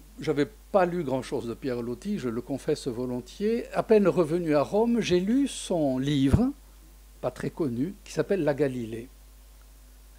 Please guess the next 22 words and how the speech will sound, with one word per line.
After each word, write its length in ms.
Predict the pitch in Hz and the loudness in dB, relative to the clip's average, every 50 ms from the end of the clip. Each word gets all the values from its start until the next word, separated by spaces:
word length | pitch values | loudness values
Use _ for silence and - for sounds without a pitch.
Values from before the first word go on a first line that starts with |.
| - - - - - - - - - | -20 -20 -20 -20 -20 -20 -18 -6 0
où 160 | 311 233 233 | 4 4 4
Pierre 320 | - - - 277 277 220 233 | 4 4 6 6 6 8 8
Loti 480 | 208 220 214 214 214 - 208 180 170 | 8 8 8 6 2 -2 0 4 4
évoque, 420 | 165 165 151 202 190 - - - 151 | 4 6 8 6 6 6 4 0 -2
avec 260 | 123 120 139 - - | 0 0 0 -2 -2
quand 80 | - - | -8 -6
même 160 | 180 185 156 | -4 -2 -2
la 140 | 127 117 110 | -2 -2 -4
poésie 500 | - - 131 120 120 120 123 175 175 131 | -4 -4 -4 -4 -4 -4 -6 -4 -4 -2
et 40 | 113 | -4
la 100 | 113 107 | -4 -6
force 320 | - - 160 - - - 127 | -4 -6 -6 -6 -6 -12 -10
de 100 | 107 117 | -10 -10
plume 360 | 107 - - 190 156 127 117 | -12 -10 -10 -8 -6 -6 -8
qui 120 | 117 - 139 | -8 -10 -14
était, 480 | 120 - - 131 113 110 110 110 113 120 - - | -14 -14 -14 -16 -16 -16 -18 -20 -20 -20 -20 -20
qui 100 | - 117 | -20 -18
étaient 180 | - - 135 | -16 -14 -12
les 140 | 110 110 120 | -10 -10 -10
siennes, 400 | - - - 208 208 214 214 196 - - - - - - - - - - - | -10 -6 -2 0 0 0 0 -2 -6 -10 -18 -18 -18 -18 -18 -18 -16 -2 4
évoque, 420 | - 202 185 220 254 254 254 - - | 4 6 8 8 6 6 6 4 4
euh, 180 | 180 165 165 | 6 6 4